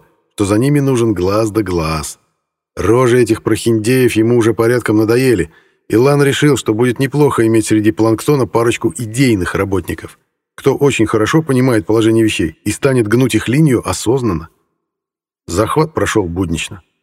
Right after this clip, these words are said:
Главная работа после него только начиналась. Земляне вполне оценили столь удобных подчиненных,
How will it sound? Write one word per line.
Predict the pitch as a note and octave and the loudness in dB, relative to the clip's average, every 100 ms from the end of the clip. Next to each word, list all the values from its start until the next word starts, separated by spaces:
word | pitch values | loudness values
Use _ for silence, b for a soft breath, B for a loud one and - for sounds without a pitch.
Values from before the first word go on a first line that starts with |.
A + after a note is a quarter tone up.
| _ _ _ - | _ _ _ -4
Главная | A2 C#3 C3+ | 0 2 2
работа | A#2 C3 B2+ | 2 2 0
после | A2+ A2 G#2+ | 0 -2 0
него | G#2+ G#2 | 0 0
только | A#2+ - | -2 -2
начиналась. | G2 - F2 A2 G2 E2 - _ _ _ - | -4 -4 -2 -2 -2 -6 -14 _ _ _ -12
Земляне | D#2+ G2 A2+ A#2+ | -2 2 4 2
вполне | A2+ A2+ B2+ B2+ | 0 0 0 0
оценили | A2+ A2 A2+ G2+ | 0 0 2 0
столь | - G2+ | 0 0
удобных | G#2 A2 F#2 - | 2 0 -2 -6
подчиненных, | F2+ A#2 B2 A2+ E2+ | -4 -2 0 0 -2